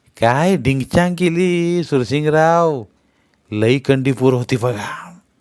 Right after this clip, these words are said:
पुण्याच्या कॉलेजात शिकणारी होती." "कॉलेजातली पोर?" "होय,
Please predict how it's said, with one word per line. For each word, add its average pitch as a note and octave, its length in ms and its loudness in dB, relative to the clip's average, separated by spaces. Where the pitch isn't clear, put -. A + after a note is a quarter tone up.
पुण्याच्या B2 420 0
कॉलेजात C3 500 0
शिकणारी A2 420 -2
होती." G2+ 580 -8
"कॉलेजातली B2 520 0
पोर?" A2 220 -2
"होय, D#3+ 540 6